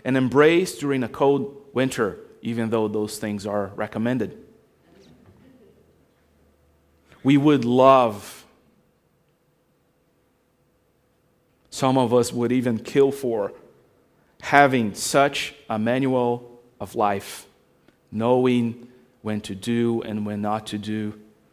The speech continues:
and in cases that I include myself, knowing when to speak and definitely knowing when to refrain our tongues. But this is not what this text is,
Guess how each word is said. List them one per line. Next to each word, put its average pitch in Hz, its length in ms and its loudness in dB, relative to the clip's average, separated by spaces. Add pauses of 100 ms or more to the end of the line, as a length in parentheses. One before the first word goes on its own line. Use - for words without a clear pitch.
(280)
and 107 160 -6
in 107 120 -4
cases 107 480 -4
that 107 120 -4
I 107 60 -4
include 107 340 -6
myself, 104 640 -8
knowing 110 440 -2
when 104 160 -6
to 104 100 -14
speak 143 540 -4
and 98 200 -8
definitely 123 440 -2
knowing 107 440 -6 (500)
when 101 140 -10
to - 120 -12
refrain 101 360 -8
our 98 80 -8
tongues. 107 520 -8 (4000)
But - 180 2
this 170 220 6
is 151 100 0
not 135 200 6
what 127 180 6
this 120 180 -4
text - 500 -2
is, 117 320 0